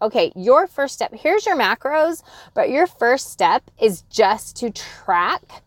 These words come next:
all of your food." And I teach you how to track your food because you become aware of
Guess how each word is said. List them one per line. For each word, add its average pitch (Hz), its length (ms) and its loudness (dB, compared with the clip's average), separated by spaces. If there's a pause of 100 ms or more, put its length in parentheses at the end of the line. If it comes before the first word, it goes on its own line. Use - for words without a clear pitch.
(260)
all 208 560 4
of 185 320 0
your 180 200 -4
food." 165 440 -4 (760)
And 240 160 2
I 247 160 2
teach - 480 -6
you 202 320 2 (400)
how 254 380 4
to 240 140 0
track - 480 0
your 190 100 -8
food - 480 -2 (320)
because 220 400 2
you 233 100 0
become 233 600 -2 (100)
aware 185 1160 4
of 185 480 4